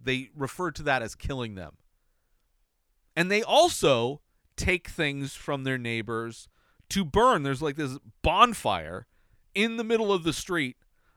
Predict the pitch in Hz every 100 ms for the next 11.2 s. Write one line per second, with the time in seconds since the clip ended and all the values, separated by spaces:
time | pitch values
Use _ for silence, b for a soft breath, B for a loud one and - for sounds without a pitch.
0 | _ 147 123 127 110 - 113 143 190 180
1 | 180 160 170 165 165 156 151 - - 107
2 | 101 - - 143 151 156 160 151 151 143
3 | - b b b - 127 - 151 165 175
4 | 165 240 302 240 208 175 165 _ _ _
5 | _ _ _ _ _ _ _ - 143 123
6 | 110 110 170 196 170 175 139 - 147 139
7 | 135 120 127 113 - 135 - 127 117 110
8 | 101 101 107 - _ _ _ _ _ _
9 | _ _ _ - 117 117 110 113 - 117
10 | - - 117 - 113 - 107 98 107 110
11 | 117